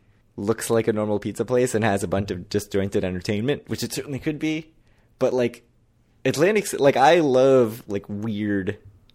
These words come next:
Atlantic City. I won't even mention the name of what I think falls into that category. <laughs>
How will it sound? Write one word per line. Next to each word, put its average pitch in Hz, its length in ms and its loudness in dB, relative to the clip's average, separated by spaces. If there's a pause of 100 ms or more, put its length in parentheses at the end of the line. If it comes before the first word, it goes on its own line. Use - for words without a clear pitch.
(100)
Atlantic 98 340 -4
City. 104 400 -4 (400)
I 113 100 -2
won't 107 200 -2
even 101 180 -4
mention 101 260 -4
the 95 60 -6
name 101 280 -6 (440)
of 104 260 -6
what 104 160 2
I 107 40 0
think 113 200 -4
falls 110 180 0
into 117 140 -8
that 110 100 0
category. 123 380 -4 (220)
<laughs> 131 80 2